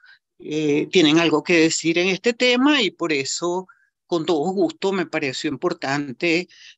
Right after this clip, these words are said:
plantear estas pinceladas de, de, este, de esta situación tan, tan, tan terrible que, que tenemos frente a la situación de esta unión cívico-militar que, a mi juicio,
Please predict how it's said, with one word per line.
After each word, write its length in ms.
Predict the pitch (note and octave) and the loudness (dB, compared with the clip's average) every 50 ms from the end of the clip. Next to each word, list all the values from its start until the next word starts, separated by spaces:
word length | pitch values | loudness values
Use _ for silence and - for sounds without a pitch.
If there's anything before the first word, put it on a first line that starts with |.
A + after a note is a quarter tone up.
| _ _ | _ _
plantear 500 | G3+ F#3 E3+ D#3+ D#3+ G#3 A#3+ D4+ C#4 A3 | 0 2 2 2 2 2 2 2 2 2
estas 420 | F#3 F#3+ F#3 - G3 A3 G#3+ G#3 - _ _ _ | 0 -2 -2 -4 -4 -4 -4 -6 -10 _ _ _
pinceladas 800 | - A#3 A3+ G3+ - F#3 F3 E3 E3+ E3 E3 D#3+ E3+ F#3+ A3+ A#3+ | -2 0 0 0 0 0 0 0 0 0 0 0 0 0 -2 -2
de, 400 | G#3 E3 E3+ E3 D#3 C#3+ C#3 C#3 _ _ _ _ _ _ _ _ _ _ _ _ _ | -4 -6 -6 -6 -6 -8 -10 -12 _ _ _ _ _ _ _ _ _ _ _ _ _
de, 320 | - - - - - - | -18 -16 -16 -14 -12 -12
este, 540 | C#3+ - - - E3 E3 E3+ F#3 G3+ F#3 - - | -12 -12 -8 -6 -4 -2 0 0 -2 -2 -4 -6
de 80 | D3 | -10
esta 160 | D3+ - F3 | -8 -8 -8
situación 640 | F3 - G#3 G3+ - E3 D3 - - D3+ D3+ D#3 D3+ - | -6 -6 -6 -6 -4 -6 -4 -4 -2 0 0 0 -2 -2
tan, 580 | E3+ E3+ F3 F#3 F#3 E3+ E3+ F3 E3 C#3+ C#3 - _ _ _ _ _ _ _ _ _ _ _ _ _ _ _ _ | -4 -4 -2 -2 -4 -4 -4 -6 -6 -8 -10 -14 _ _ _ _ _ _ _ _ _ _ _ _ _ _ _ _
tan, 400 | _ - C#3+ C#3+ C#3+ C#3 C3 C3+ _ _ _ _ - - - | _ -8 -6 -6 -6 -6 -8 -10 _ _ _ _ -20 -20 -8
tan 200 | - C#3 C#3+ C#3+ | -6 -4 -2 -2
terrible 640 | C#3 - C#3+ - D3+ E3+ G#3 A#3 C4 C#4 C4+ F#3 - | -2 0 0 2 2 2 4 4 6 6 4 4 2
que, 320 | - - D3 C#3+ D3 C3+ - _ | 2 2 2 2 2 2 0 _
que 120 | - E3+ | -6 -4
tenemos 600 | - - E3+ G3+ A3 G3 D#3+ D#3+ G3 A#3 A#3+ - | 0 2 2 2 4 4 4 4 2 0 0 -2
frente 600 | - F#3 E3+ D3+ C3 D3+ D#3 - D3+ F3+ G3 G3+ - _ _ - _ _ _ - - | -4 -2 -2 0 -2 -2 -2 0 0 0 0 -2 -8 _ _ -20 _ _ _ -12 -8
a 440 | F#3 E3 D3 C#3+ C#3 C3+ B2 - - | -4 -4 -2 -2 -2 -4 -4 -6 -6
la 240 | - D#3 D#3 D3+ D3+ | -6 -4 -4 -2 -4
situación 680 | D3+ - - C3+ - D3+ C#3 - - D3+ D3+ D3 C#3+ D#3 | -4 -6 -8 -6 -6 -6 -4 -2 -2 0 0 0 2 2
de 120 | D3+ D#3 | 0 0
esta 360 | D3+ - _ - D#3 D#3+ - - - | -2 -2 _ -4 -2 -2 -2 0 0
unión 340 | G3+ F#3+ F3+ D#3 D3 D#3+ | 0 2 2 2 2 0
cívico-militar 1040 | D#3+ - - F3 D#3+ D3+ D3+ D3+ E3+ E3 F3 E3+ F3 F#3+ F#3 - D#3 D#3 D#3 D#3+ F3+ - | 0 -2 0 0 0 0 0 -2 -4 -4 -4 -2 -4 -4 -4 -4 -2 -2 -2 -4 -6 -8
que, 200 | - E3 D#3+ D3+ | -6 -6 -4 -4
a 140 | D3 C#3+ | -6 -6
mi 180 | C#3+ D3 D3 C#3 | -6 -6 -8 -6
juicio, 480 | C#3+ D#3 D3 C3 - - - D#3+ F3 | -6 -6 -6 -4 -6 -4 -2 -2 -4